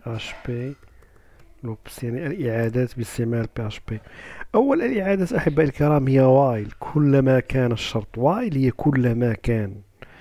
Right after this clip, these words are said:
إذا تخيل عندي أحد المتغيرات مثلًا إي تساوي صفر. إذا كلما كان، تخيل أريد أن أنشر النتائج من صفر إلى خمسة، صفر،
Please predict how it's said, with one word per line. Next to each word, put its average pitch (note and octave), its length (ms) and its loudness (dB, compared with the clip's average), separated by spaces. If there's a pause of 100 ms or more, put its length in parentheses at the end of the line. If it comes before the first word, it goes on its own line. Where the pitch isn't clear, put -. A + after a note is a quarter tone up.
(300)
إذا A#2 120 -2
تخيل B2 580 0
عندي A#2+ 440 -4
أحد B2 280 -6
المتغيرات A#2 1000 -4
مثلًا A2 420 -8
إي C3+ 400 -8 (640)
تساوي A#2 1000 -2
صفر. E3 520 -6 (840)
إذا B2 340 0 (100)
كلما G#3+ 520 4
كان، F3 440 0
تخيل G3+ 420 0
أريد D#3 340 4
أن C#3 120 -2
أنشر C#3 400 0
النتائج C3 540 -2
من D3+ 160 2
صفر C#3+ 340 -6
إلى B2+ 180 0
خمسة، G#2 320 -8
صفر، C#3 480 -4